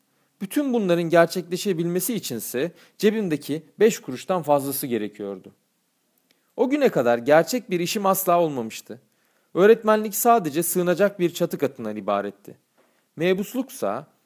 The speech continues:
yüzlerce siyah takım elbiseli insanın düşündüğünün aksine bir meslek değildi. Verecekleri oylar önceden belliyken hiç değildi.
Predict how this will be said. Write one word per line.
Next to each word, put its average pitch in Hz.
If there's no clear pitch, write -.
yüzlerce 180
siyah 233
takım 147
elbiseli 120
insanın 131
düşündüğünün 175
aksine 120
bir 262
meslek 160
değildi. 107
Verecekleri 214
oylar 185
önceden 165
belliyken 180
hiç -
değildi. 101